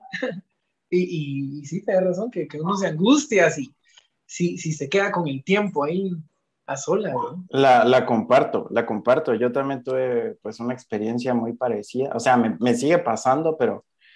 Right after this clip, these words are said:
Speaker 2: pero ya me pasa un poco menos. Eh, pero en un momento sí tuve
Speaker 1: A partir
Speaker 2: como
Speaker 1: de
Speaker 2: esa
Speaker 1: que leíste el
Speaker 2: desesperación.
Speaker 1: libro patrocinado por Gringo Viejo, te sientes
Speaker 2: <laughs>
Speaker 1: menos.
Speaker 2: A partir de que leí a Hank. No, yo creo que ya me había, eh, pues, pasado un poquito antes,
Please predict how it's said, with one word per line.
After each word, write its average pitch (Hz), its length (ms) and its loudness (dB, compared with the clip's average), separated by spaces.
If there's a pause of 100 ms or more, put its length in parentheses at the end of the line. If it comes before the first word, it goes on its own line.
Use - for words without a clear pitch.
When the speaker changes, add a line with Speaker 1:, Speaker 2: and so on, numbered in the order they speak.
(160)
Speaker 2:
pero 120 180 4
ya 120 140 6
me 131 160 -2
pasa 131 300 -4
un 123 300 -8
poco 127 240 -2
menos. 127 600 -4
Eh, 107 200 -6
pero 120 200 6
en 120 80 4
un 131 80 4
momento 147 440 2
sí 143 160 -4
tuve 135 200 -2
Speaker 1:
A 127 60 -2
partir 117 240 0
Speaker 2:
como 247 100 2
Speaker 1:
de 269 60 2
Speaker 2:
esa 277 100 0
Speaker 1:
que 214 60 2
leíste 196 420 2
el 190 120 2
Speaker 2:
desesperación. 240 240 0
Speaker 1:
libro 151 680 0 (180)
patrocinado 165 760 0
por 156 240 -2
Gringo 196 300 -2
Viejo, 220 500 -4
te - 180 0
sientes 180 500 2
Speaker 2:
<laughs> 190 60 4
Speaker 1:
menos. 175 280 0 (440)
Speaker 2:
A 127 180 6
partir 127 440 4
de 165 120 4
que 131 140 0
leí 117 220 6
a 127 80 6
Hank. 143 300 0 (100)
No, 139 180 4
yo 170 140 4
creo 170 200 2
que 135 160 0
ya 127 140 4
me 147 120 -2
había, 139 580 -2
eh, 113 280 -6
pues, 117 360 -6
pasado 123 400 2
un 135 100 -4
poquito 135 400 -4
antes, 160 600 -6